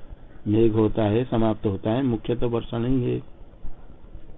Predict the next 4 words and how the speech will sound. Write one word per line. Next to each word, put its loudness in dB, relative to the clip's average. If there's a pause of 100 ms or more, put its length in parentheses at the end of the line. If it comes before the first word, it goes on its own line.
(520)
विद्युतत्ते 8
स्तनयति 6
स -2
प्रतिहार, 2